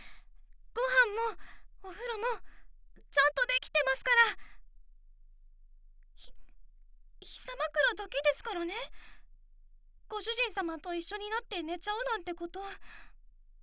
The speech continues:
でも、すごい、気持ちいいんですよね。つ-、次こそ、頑張って起きてますから。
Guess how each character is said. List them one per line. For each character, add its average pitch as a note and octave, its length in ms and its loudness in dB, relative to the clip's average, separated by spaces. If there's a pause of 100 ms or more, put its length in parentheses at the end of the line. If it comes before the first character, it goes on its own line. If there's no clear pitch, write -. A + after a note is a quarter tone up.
(1400)
で E4+ 140 -12
も、 D4 280 -6 (680)
す - 240 -12
ご D#4+ 200 -12
い、 F4+ 200 -14 (1000)
気 - 140 -14
持 E4 180 -16
ち - 120 -12
い G#4+ 40 -16
い A#4+ 260 -16
ん B4+ 60 -20
で F#4+ 60 -20
す - 240 -20
よ C4 80 -16
ね。 E4 340 -14 (1700)
つ-、 - 120 -8 (1600)
次 - 260 -10
こ - 60 -4 (120)
そ、 A#4 100 0 (600)
頑 A4+ 180 4
張 C5 80 6
っ C#5 80 8
て A#4+ 80 -2 (220)
起 C#5 80 -2
き - 0 -
て D5 120 6
ま A#4 120 4
す - 80 -10
か G#4+ 100 0
ら。 G4+ 80 0